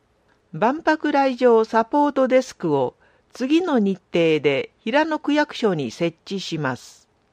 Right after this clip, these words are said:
ぜひご活用ください。四月二十一日月曜から二十五日金曜。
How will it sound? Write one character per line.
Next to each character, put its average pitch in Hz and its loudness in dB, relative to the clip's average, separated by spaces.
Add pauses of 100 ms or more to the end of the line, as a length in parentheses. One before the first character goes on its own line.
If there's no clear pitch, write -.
(640)
ぜ 294 -2
ひ 247 -2
ご 170 0
活 233 -2
用 214 4
く 190 -12
だ 175 0
さ 170 -4
い。 110 -6 (1400)
四 254 -6
月 311 0
二 294 -4
十 214 2
一 202 -4
日 170 -4
月 220 2
曜 311 2
か 143 -2
ら 120 -2 (220)
二 311 -4
十 247 0
五 214 4
日 175 -2
金 240 -2
曜。 170 0